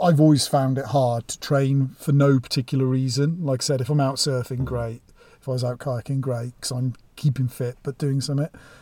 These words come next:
Speaker 1: But it's real, it's a, it takes a real effort for me to put the effort in to,
Speaker 2: Mm.
Speaker 1: to train with not, whilst not doing the pursuit, sort of thing. So, like,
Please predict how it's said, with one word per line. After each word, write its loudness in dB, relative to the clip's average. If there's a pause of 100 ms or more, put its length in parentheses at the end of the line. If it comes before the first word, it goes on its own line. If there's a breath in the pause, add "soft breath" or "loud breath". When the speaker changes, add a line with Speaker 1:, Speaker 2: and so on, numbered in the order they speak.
(920 loud breath)
Speaker 1:
But 0
it's 0
real, 6
it's -6
a, -2
it -14
takes -2
a -4
real 4
effort -4
for -8
me 0
to -14
put -6
the 0
effort -2
in 0
to, 4 (400 loud breath)
Speaker 2:
Mm. -4
Speaker 1:
to -2
train 4 (400)
with 4
not, 6
whilst 2
not 4
doing 4
the 2
pursuit, -4
sort -2
of -4
thing. 0 (460 loud breath)
So, 4
like, 2